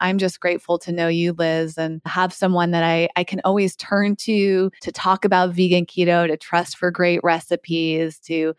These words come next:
be on this journey of veganism in general. And I'm just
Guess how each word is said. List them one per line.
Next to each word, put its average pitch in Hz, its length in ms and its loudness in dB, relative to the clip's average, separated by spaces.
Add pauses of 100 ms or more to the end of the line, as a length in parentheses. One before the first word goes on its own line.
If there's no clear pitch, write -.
be 202 160 0
on 185 140 2
this 185 220 0
journey 185 520 2
of 175 220 0
veganism 185 920 0
in 185 120 2
general. 175 720 0
And 160 460 -8 (400)
I'm 185 140 -4
just 190 360 -2